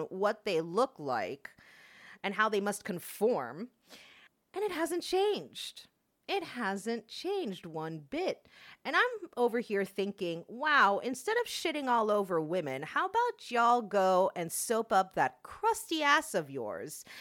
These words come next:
and think about your fucking appearance instead of always bashing us and telling us that we have to live up to this fucking standard. Only four minutes into the episode and I'm already, I'm, I'm, I'm, oh my,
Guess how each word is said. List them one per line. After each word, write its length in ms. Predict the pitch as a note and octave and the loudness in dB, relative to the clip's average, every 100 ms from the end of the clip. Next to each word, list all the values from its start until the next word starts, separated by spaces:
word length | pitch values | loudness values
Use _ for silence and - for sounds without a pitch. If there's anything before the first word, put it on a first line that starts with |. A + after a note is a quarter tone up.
| - | -8
and 140 | A#3+ A3+ | -6 -4
think 180 | E4 | -4
about 380 | D#4+ C4 C4+ - | 0 2 2 0
your 160 | D#4+ E4 | -2 -2
fucking 560 | - - A#3 F#3 F#3+ | -6 -2 -2 0 -4
appearance 840 | D3+ - D#3 B2 F#2+ A2+ - - F#3 | -6 -8 -10 -8 -10 -12 -14 -14 -10
instead 320 | A3+ - B3 | -8 -2 0
of 160 | A3+ - | 0 -2
always 400 | A3+ A3 A3 D3+ - - | -2 0 -2 -6 -10 0
bashing 500 | F#3 G#3 - A3 G3+ | 0 0 -2 -4 -4
us 280 | A3+ G#3+ - | -4 -4 -4
and 140 | F3 | -12
telling 340 | - F#3+ F#3+ F#3+ | -6 -6 -4 -4
us 180 | F#3 F#3 | -4 -2
that 200 | E3+ E3+ | -6 -4
we 140 | G3+ | -6
have 180 | F#3 - | -6 -4
to 100 | F#3 | -4
live 260 | E3 F3 F3+ | -2 -2 -2
up 160 | - | -4
to 100 | F#3 | -6
this 220 | E3 D#3+ - - _ _ - - | -6 -8 -14 -20 _ _ -14 -6
fucking 360 | F#4+ - D#3+ | -4 -4 -8
standard. 800 | - - F3+ F3+ D#3 C3+ A2+ A#2+ - _ | -8 -4 -2 -2 -4 -6 -8 -10 -18 _
Only 240 | A#3+ B3 B3 | -4 -2 -2
four 380 | - - D#4+ | -4 6 8
minutes 400 | D4+ C#4 B3+ B3 | 8 6 2 0
into 240 | B3+ A#3 A#3+ | -2 0 0
the 200 | G#3+ G#3 | 0 2
episode 480 | A3 G#3+ G#3 G3+ G3 | 2 2 4 4 6
and 100 | F#3+ | 4
I'm 180 | G#3+ | 6
already, 460 | G#3+ G#3 G3+ G3 F#3 | 6 6 6 6 4
I'm, 320 | G3 G#3 G3 F3 | 4 4 0 0
I'm, 380 | G3 G#3+ F3+ | 0 0 -4
I'm, 520 | E3 F#3+ G3+ F#3+ F3 E3+ G3 - - | 0 2 4 2 -2 -6 -6 -12 0
oh 180 | B3+ A#3+ | 2 2
my, 520 | F#3 F3+ F#3+ F3+ | 2 4 6 4